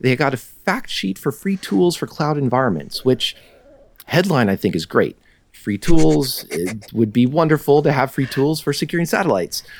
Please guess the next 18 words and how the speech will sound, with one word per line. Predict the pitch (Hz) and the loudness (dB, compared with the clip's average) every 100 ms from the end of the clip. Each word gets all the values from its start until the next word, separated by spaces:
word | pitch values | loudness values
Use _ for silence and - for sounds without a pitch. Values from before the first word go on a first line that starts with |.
| - - | -20 -8
But | - | 0
then | 180 | 2
I | |
looked | 175 127 202 262 | 2 0 -2 0
at | |
the | 220 | -2
tools | - - 180 - 302 254 - - - - | -2 -4 -2 0 -2 -4 -10 -14 -20 -16
and | - 64 208 196 151 - - - - - - | -8 -6 -2 -2 -4 -8 -8 -10 -14 -20 -8
it | 147 | -4
was | 147 - | -2 -4
sad | - 147 156 | -2 -2 -2
trombone | - 143 117 120 165 | -4 -2 -2 -2 -2
noises, | 196 214 226 226 202 - | 0 0 0 -2 -4 -6
and | 127 | -4
I | |
was | 135 | -6
kinda, | - - 165 175 | -8 -6 -4 -2
like, | 165 160 143 | -2 -2 -2